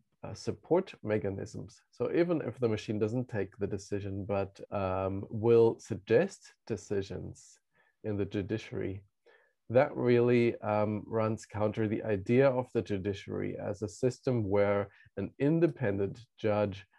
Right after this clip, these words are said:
will take all circumstances of the individual case into account to, uh, take a decision. And that's why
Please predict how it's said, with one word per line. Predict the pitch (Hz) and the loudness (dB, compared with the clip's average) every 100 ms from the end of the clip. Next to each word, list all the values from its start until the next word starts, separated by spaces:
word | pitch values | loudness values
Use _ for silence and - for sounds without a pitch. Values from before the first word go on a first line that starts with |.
| _ _ - | _ _ -2
will | 110 110 110 107 107 - - | 4 6 6 4 2 -6 -10
take | - 110 110 - - _ | 0 2 2 0 -12 _
all | - 123 127 127 123 117 - _ | -4 2 4 6 4 0 -6 _
circumstances | - 113 - 123 - 101 98 92 | 0 2 2 -6 -2 -4 -4 -6
of | 98 95 | -8 -6
the | 104 | -6
individual | 101 107 98 101 104 | -2 -2 -2 0 -2
case | 98 - 104 104 | -2 -2 -4 -4
into | - 107 101 - 101 98 101 - | -6 -8 -8 -6 -4 -4 -6 -12
account | - - 101 101 - _ | -12 -8 -6 -6 -10 _
to, | - 104 104 101 | 0 2 4 2
uh, | 104 | -2
take | - 107 - | -2 -4 -4
a | - | -8
decision. | 107 - 110 98 95 92 - | -8 -2 -2 -2 -4 -10 -4
And | 107 107 | 0 2
that's | 113 123 - - | 2 2 -2 -6
why | 110 107 107 104 104 | 0 2 4 4 2